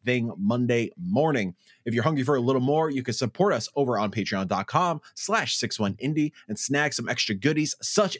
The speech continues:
as our bonus post show. But if money is too tight, no worries. You can still show your support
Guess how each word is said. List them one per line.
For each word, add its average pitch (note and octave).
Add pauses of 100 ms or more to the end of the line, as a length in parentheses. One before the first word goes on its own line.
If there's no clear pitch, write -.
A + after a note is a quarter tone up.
as D3 (120)
our B2
bonus B2
post B2
show. F2+ (280)
But A#3
if A#2+
money B2
is A2+
too B2+
tight, C3
no A#2
worries. A2
You G2
can F#3
still G2+
show -
your F#3
support G2+